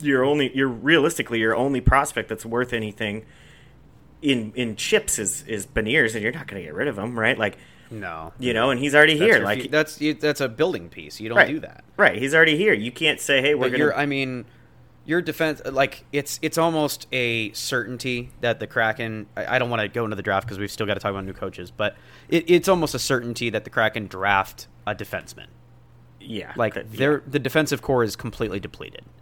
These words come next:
Speaker 1: Right. And, you know,
Speaker 2: Like
Speaker 1: <laughs> it's full of fucking third pairing guys anyways, so.
Speaker 2: Right. It's not, like, your, your top your top, who's, who's the top defenseman on the Seattle Kraken right now? Vince Dunn?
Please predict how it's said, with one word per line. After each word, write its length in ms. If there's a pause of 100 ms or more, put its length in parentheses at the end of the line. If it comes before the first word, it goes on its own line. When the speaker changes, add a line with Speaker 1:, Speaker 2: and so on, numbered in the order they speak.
Speaker 1:
Right. 380
And, 320
you 160
know, 220
Speaker 2:
Like 100 (400)
Speaker 1:
<laughs> 320
it's 480
full 480
of 120
fucking 360
third 460 (260)
pairing 520
guys 340
anyways, 460
so. 340 (180)
Speaker 2:
Right. 260
It's 220
not, 180
like, 200
your, 180
your 160
top 540 (500)
your 120
top, 280
who's, 260
who's 260
the 60
top 280
defenseman 520
on 380 (480)
the 440 (240)
Seattle 300
Kraken 300
right 160
now? 240 (240)
Vince 200
Dunn? 340